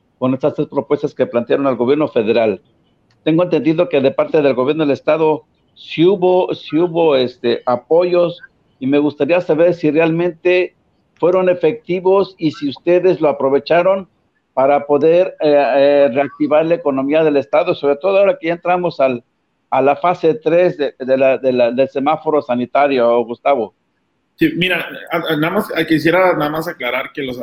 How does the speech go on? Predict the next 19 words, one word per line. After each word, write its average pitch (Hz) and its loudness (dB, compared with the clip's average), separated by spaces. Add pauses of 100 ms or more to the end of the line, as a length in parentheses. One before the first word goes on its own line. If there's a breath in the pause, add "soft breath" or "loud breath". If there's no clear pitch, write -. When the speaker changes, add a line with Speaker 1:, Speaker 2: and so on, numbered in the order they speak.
(100)
Speaker 2:
las 113 -16
propuestas 156 -8
que 139 -8
hicimos 135 -8
como 120 -14
Coparmex 117 -12
a 139 -10
nivel 117 -14
federal 123 -2 (400 soft breath)
eran 135 -2
propuestas 135 -4
que 120 -10
tal 123 -2
vez 139 -2
mucha 135 -6
gente 135 -8
cree 123 -8
que 143 -10
están, 127 -6